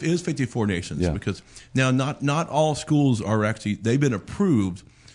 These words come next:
Speaker 1: Um, just like we just approved the Congo, I think two schools in the Congo, um, and they'll probably kick off in twenty twenty-two or twenty twenty-three, you know, because it takes time for, once we approve, then they gotta get the teachers, get,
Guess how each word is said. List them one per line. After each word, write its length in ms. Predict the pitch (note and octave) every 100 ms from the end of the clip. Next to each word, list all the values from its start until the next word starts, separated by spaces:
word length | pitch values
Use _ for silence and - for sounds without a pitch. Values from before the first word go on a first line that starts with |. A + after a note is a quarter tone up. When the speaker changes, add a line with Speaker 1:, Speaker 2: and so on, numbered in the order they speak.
| _ -
Speaker 1:
Um, 200 | G2+ G2
just 200 | A2+ A#2+
like 120 | A#2 B2
we 80 |
just 200 | C#3+ D3+
approved 320 | B2 - C3 G#2
the 80 |
Congo, 440 | - A2+ A#2+ G#2+ F#2
I 40 |
think 180 | G#2+ E2+
two 180 | - G3
schools 300 | - A#2+ G#2
in 80 | F#2
the 80 |
Congo, 540 | F2+ F#2+ F#2+ F#2 F2 - - - _ -
um, 320 | G2+ F#2 - _ -
and 280 | G2 F2 E2 - - -
they'll 120 | B2
probably 340 | A#2+ D3 C3+ B2
kick 220 | B2+ B2
off 280 | A#2 A2+ G#2+
in 260 | F#2+ F#2 - _ -
twenty 360 | - B2 B2+
twenty-two 480 | A#2+ B2+ A#2+ A#2 C3
or 40 | A2
twenty 280 | - A2+
twenty-three, 560 | A2 A2 G2 - F3 D#3
you 140 | G#2 G#2
know, 140 | F#2+
because 360 | F#2 G2+ A#2 G2+
it 140 | F#2+
takes 240 | B2+ A2+
time 380 | - A#2+ A2 G2+
for, 260 | - F#2+ E2+ - _ _ _ _ - - - G#2
once 280 | A#2 C#3 -
we 120 | B2+
approve, 360 | A2 B2+ C#3 A2
then 120 | G#2
they 120 | G2+
gotta 160 | G#2 F#2+
get 140 | F#2+
the 60 | G2+
teachers, 440 | C3 A#2+ A#2 G#2
get, 160 | F2+